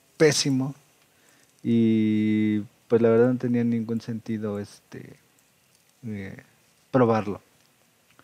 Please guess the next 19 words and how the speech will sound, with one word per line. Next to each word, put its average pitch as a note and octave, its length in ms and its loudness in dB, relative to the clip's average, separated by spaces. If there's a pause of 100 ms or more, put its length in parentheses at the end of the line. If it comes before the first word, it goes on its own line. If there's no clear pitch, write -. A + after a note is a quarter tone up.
(440)
Eh, G2+ 400 -4
mi G#2 120 -6
equipo A#2+ 300 -2
es A2+ 140 2
un, A2+ 440 -2 (1080)
es - 140 -12
un B2 60 -2
equipo B2 360 0
de, A2+ 400 0
un C3 340 2
portátil, B2+ 580 0
es A#2+ 140 -6
un A2+ 140 -4
Dell, E3 400 0
es - 240 -16 (100)
con A2+ 220 -2
un A2+ 420 -2
i B2+ 120 0
siete B2 640 0